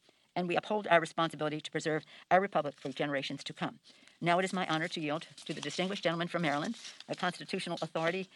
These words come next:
by teaching it, honoring it, and, and, uh, uh, again, legislating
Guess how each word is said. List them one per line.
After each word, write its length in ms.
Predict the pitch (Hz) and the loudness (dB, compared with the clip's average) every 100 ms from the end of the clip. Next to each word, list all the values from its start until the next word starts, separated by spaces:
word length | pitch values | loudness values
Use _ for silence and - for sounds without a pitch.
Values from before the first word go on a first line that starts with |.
| - - | -8 0
by 240 | 147 147 - - - - - | 0 0 -8 -14 -12 -12 -6
teaching 300 | 247 240 220 | -2 0 0
it, 260 | 208 - - - - | -2 -4 -18 -10 4
honoring 340 | 190 202 180 | 6 6 4
it, 120 | 170 165 | 2 0
and, 240 | 160 147 - | 0 -2 -2
and, 180 | 151 139 | -2 -2
uh, 140 | 139 - - - _ | -4 -8 -18 -20 _
uh, 80 | 139 - | -6 -4
again, 340 | 139 180 156 156 | -2 2 2 4
legislating 560 | 170 165 - 139 135 | 2 2 0 0 0